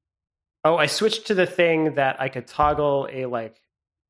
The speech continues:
healing location. Because, again, I was losing so much health to these things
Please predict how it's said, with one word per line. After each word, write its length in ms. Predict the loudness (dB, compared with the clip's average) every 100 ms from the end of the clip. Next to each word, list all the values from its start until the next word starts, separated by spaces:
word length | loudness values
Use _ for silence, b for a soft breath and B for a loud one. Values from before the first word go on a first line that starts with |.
| _
healing 640 | _ -4 0 2 2 -2 -4
location. 720 | -6 -8 -12 -12 -12 -16 _ _ _ _ -8
Because, 280 | -4 -2 0
again, 240 | 2 2
I 100 | 0
was 140 | 0
losing 260 | 0 0 -2
so 240 | 0 0
much 240 | 0 -2 -4
health 280 | -4 -4 -10
to 60 |
these 240 | -12 -12 -12
things 500 | -14 -16 -20 -20